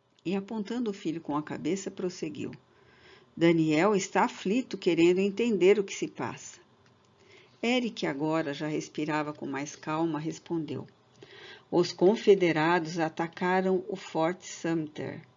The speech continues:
e o presidente está convocando todos os homens saudáveis de menos de cinquenta anos para engrossar as fileiras do exército,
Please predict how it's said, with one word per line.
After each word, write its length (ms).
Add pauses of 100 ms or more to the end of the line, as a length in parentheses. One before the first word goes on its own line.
(260)
e 120
o 20
presidente 800
está 260
convocando 880 (520)
todos 400
os 180
homens 380
saudáveis 880
de 160
menos 500
de 140
cinquenta 640
anos 480 (340)
para 220
engrossar 560
as 160
fileiras 460
do 100
exército, 720